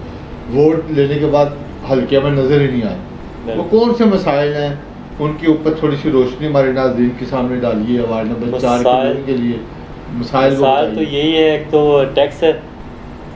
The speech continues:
Speaker 2: कमी करवाने हैं, और उसके बाद जो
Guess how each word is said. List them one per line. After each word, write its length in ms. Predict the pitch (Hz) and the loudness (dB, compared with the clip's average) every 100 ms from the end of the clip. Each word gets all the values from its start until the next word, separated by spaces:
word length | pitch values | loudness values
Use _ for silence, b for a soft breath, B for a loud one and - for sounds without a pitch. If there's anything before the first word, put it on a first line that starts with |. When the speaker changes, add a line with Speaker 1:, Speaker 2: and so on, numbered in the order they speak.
| - - - | -16 -6 -2
Speaker 2:
कमी 200 | 120 143 | 0 2
करवाने 440 | 156 143 127 123 | 2 2 0 -2
हैं, 120 | 123 - - - - - - - - - - | -8 -12 -16 -16 -16 -16 -16 -16 -16 -14 -4
और 340 | 123 123 131 127 | 2 4 4 2
उसके 200 | - 143 | 0 0
बाद 340 | 120 127 | 2 2
जो 100 | 127 | 2